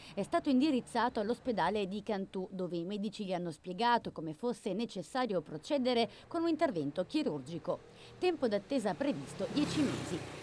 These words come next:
Un anno e tre mesi dopo, però, nessuno ha fatto sapere nulla al ragazzo che, intanto, dopo aver vinto una borsa di studio,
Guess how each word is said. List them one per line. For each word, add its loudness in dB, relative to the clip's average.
Un 0
anno 4
e -4
tre 0
mesi 2
dopo, 4
però, 2
nessuno 0
ha 2
fatto -2
sapere 0
nulla 2
al 4
ragazzo 2
che, 2
intanto, 0
dopo -4
aver -6
vinto 0
una -2
borsa -2
di -6
studio, 2